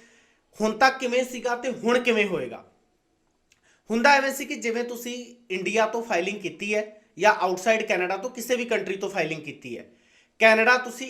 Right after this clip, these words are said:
ਇੱਕ ਸਾਲ ਦੇ ਪ੍ਰੋਗਰਾਮ ਦੇ ਲਈ ਗਏ ਹੋ। ਜਦੋਂ ਤੁਸੀਂ ਉੱਥੇ ਪਹੁੰਚ ਗਏ, ਇੱਕ ਸਾਲ ਦਾ ਪ੍ਰੋਗਰਾਮ ਤੁਹਾਡਾ ਕੰਪਲੀਟ ਹੋ ਗਿਆ,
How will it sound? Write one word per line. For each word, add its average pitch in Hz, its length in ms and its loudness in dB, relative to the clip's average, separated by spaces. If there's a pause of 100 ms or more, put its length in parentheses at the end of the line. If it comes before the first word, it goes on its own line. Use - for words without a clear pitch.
(120)
ਇੱਕ 196 140 -6
ਸਾਲ 214 280 4
ਦੇ 220 80 -4
ਪ੍ਰੋਗਰਾਮ 185 520 -2
ਦੇ 196 100 0
ਲਈ 202 120 -2
ਗਏ 165 240 4
ਹੋ। 196 120 0 (480)
ਜਦੋਂ 214 320 2
ਤੁਸੀਂ 240 260 -6
ਉੱਥੇ 233 260 -4
ਪਹੁੰਚ 196 400 -4
ਗਏ, 226 120 0
ਇੱਕ 214 380 -6
ਸਾਲ 208 320 4
ਦਾ 214 100 4
ਪ੍ਰੋਗਰਾਮ 190 500 -2
ਤੁਹਾਡਾ 190 320 -2
ਕੰਪਲੀਟ 175 560 -6
ਹੋ 214 160 -2
ਗਿਆ, 185 180 -2